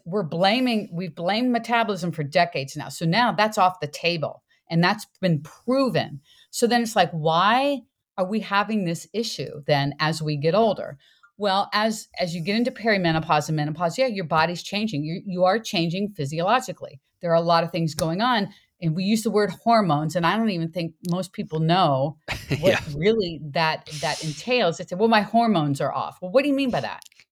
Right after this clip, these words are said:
Speaker 2: Yeah, please
Speaker 1: No one
Speaker 2: define
Speaker 1: knows.
Speaker 2: that. <laughs>
Speaker 1: And,
Speaker 2: Yeah.
Speaker 1: and, and I'm not a doctor, so I don't even wanna try to get into medical speak with it, but I, I, I will say this,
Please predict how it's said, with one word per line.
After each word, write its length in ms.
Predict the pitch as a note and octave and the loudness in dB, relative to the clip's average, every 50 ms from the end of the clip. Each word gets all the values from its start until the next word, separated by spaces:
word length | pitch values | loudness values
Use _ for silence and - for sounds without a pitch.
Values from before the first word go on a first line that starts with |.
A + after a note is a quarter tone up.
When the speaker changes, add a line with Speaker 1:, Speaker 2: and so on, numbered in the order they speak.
| _ _ - | _ _ -16
Speaker 2:
Yeah, 80 | C3+ - _ - | -16 -16 _ -2
please 140 | E3+ G3+ | 4 6
Speaker 1:
No 120 | A3+ C4+ C#4+ | 6 8 8
one 120 | C#4 C4 | 6 6
Speaker 2:
define 240 | E3 D#3 D3+ C#3+ C3 | 6 6 4 4 0
Speaker 1:
knows. 180 | A#2 G2 G2+ - - - - - | -4 -8 -10 -10 -10 -12 -8 -6
Speaker 2:
that. 120 | A3 G3 - | -6 -6 -6
<laughs> 60 | - G#3+ F3 - - - C#4+ | -6 -8 -10 -8 -8 -8 -8
Speaker 1:
And, 80 | C#4+ - | -2 0
Speaker 2:
Yeah. 80 | D4 | 0
Speaker 1:
and, 120 | D4+ C4+ - | 0 0 -2
and 180 | - C#4 C#4 - - | -4 -4 -4 -2 0
I'm 180 | B3+ D4 D#4 | 0 0 2
not 180 | D#4+ D#4+ D#4+ D4+ B3 | 0 0 0 0 0
a 60 | - | 0
doctor, 360 | - G#3+ - - - - G3+ E3+ | 2 4 4 4 2 -2 -8 -6
so 120 | - A#3+ | -4 -2
I 80 | G3 A#3 | 0 0
don't 120 | C4+ C4+ | -2 -2
even 100 | C4+ C4 | -4 -4
wanna 140 | B3+ A#3+ A3+ | -2 -4 -2
try 120 | A3+ A#3+ A3+ | -2 -2 -2
to 60 | G#3+ | 0
get 100 | A3 G3 | 0 0
into 140 | F3+ E3+ E3 | 0 0 2
medical 400 | E3+ F#3+ A3 C4 B3+ B3+ G3 F3 | 4 4 4 4 2 0 -4 -8
speak 260 | - - F#3 D#3+ C#3 | -8 -10 -10 -10 -8
with 160 | D#3 D3+ D#3 | -8 -6 -4
it, 140 | E3 D3+ - | -6 -4 -4
but 160 | - C3+ - - - - _ _ _ | -6 -6 -6 -8 -16 -20 _ _ _
I, 120 | - G#3+ G3+ - F#3 - - - | -4 -4 -2 -4 -6 -6 -4 -2
I, 80 | A#3 A#3 | -2 -2
I 20 | |
will 240 | A3 F#3 C4 C#4 C#4 | -2 -2 -2 -4 -2
say 220 | - - B3 G#3+ | -2 -2 -2 -2
this, 500 | A3 A3 D4 C#4 G3+ E3+ E3+ - - - | 0 2 2 4 4 2 0 -4 -10 -16